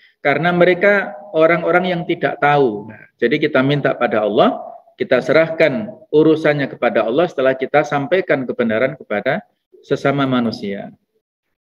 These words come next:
Nah, kemudian pada ayat delapan puluh sembilan-nya, "Wa ya qaumi, la yajrimannakum shiqaqi ayusibakum mithlu ma asaba qauma Nuhin au qauma Hudin au qauma Salih, wa ma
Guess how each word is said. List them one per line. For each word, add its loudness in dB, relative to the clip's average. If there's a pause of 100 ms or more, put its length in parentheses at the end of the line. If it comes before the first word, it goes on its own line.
(960)
Nah, 0
kemudian 4
pada 4
ayat 4
delapan 0
puluh 2
sembilan-nya, 2
"Wa 6
ya 6
qaumi, 2 (280)
la 6
yajrimannakum 2
shiqaqi 4
ayusibakum 4
mithlu 2
ma 0
asaba 4
qauma 2
Nuhin 0
au 2
qauma 4
Hudin 4
au 2
qauma 2
Salih, 0 (480)
wa 4
ma 2